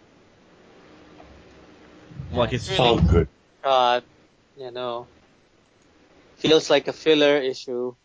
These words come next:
Speaker 2: Do you,
Speaker 3: Oh,
Speaker 2: like,
Speaker 3: it was,
Speaker 2: like
Speaker 3: it's the,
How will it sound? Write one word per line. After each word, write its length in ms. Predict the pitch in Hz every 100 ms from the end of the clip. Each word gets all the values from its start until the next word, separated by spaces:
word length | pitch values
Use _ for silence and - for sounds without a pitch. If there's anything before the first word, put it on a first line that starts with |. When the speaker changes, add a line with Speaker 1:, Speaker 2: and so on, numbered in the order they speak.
| _ _ _ _ _ _ _ _ _ _ _ _ _ _ -
Speaker 2:
Do 100 | 170
you, 140 | 226 -
Speaker 3:
Oh, 100 | 175
Speaker 2:
like, 80 | -
Speaker 3:
it 20 |
was, 120 | -
Speaker 2:
like 280 | 190 196 -
Speaker 3:
it's 180 | - -
the, 220 | 110 104